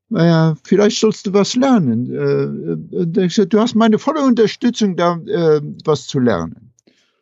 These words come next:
Okay, gut, äh, ein paar Wochen später bin ich dahin und hab, äh, Vorschläge gemacht. Ich wollte da, ähm, äh, äh, Workshops, äh, da waren Universitätskurse und so weiter.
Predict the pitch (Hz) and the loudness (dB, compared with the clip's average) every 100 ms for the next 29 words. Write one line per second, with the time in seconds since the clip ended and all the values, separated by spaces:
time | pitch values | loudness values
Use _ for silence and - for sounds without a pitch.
0 | - 202 233 240 160 170 214 - 151 147 | -4 -2 2 0 2 2 0 -2 0 2
1 | 139 143 139 120 147 147 170 160 131 - | 2 0 -6 -4 -2 -2 -2 -4 -8 -2
2 | 170 165 139 151 147 - 131 123 208 190 | -2 0 -2 -4 -6 -2 0 2 0 0
3 | 147 131 135 127 - 135 131 120 113 _ | -2 -2 -2 -2 0 2 4 2 -2 _
4 | _ - 160 175 165 160 147 131 131 123 | _ -2 0 0 0 -2 -2 -2 0 0
5 | 147 - 127 - 143 127 127 131 131 131 | -2 -6 -10 -4 -4 -2 0 2 2 2
6 | 127 123 117 113 - _ _ - 117 113 | 2 2 2 -2 -10 _ _ -6 2 2
7 | 110 110 104 113 110 156 190 - 170 147 | 2 0 -2 -2 0 0 0 0 -2 -2
8 | - - 151 143 135 135 127 123 131 123 | -8 -8 0 2 4 2 0 -2 0 0
9 | 117 117 120 117 107 104 120 113 196 180 | -2 -4 -2 0 0 0 -2 0 0 0
10 | - - 165 139 143 139 131 139 139 143 | -4 -8 -6 -6 -8 -8 -8 -4 0 0
11 | 127 139 117 | 2 0 -2